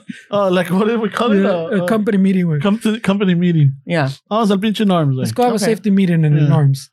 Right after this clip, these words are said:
Speaker 3: Okay.
Speaker 1: You know, but we have that. But también, normally,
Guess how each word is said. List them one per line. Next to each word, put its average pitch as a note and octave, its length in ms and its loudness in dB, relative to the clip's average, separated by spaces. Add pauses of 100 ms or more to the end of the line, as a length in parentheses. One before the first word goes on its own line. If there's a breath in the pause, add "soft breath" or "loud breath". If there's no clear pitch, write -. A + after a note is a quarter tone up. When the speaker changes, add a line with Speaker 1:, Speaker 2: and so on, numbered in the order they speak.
(160)
Speaker 3:
Okay. D4 320 -2
Speaker 1:
You A#3 120 -6
know, G3+ 180 0
but G3+ 260 0
we A3 160 0
have A3 260 0
that. E3 260 0
But F3+ 180 -4
también, A#3 360 0 (320 loud breath)
normally, A#3 580 -2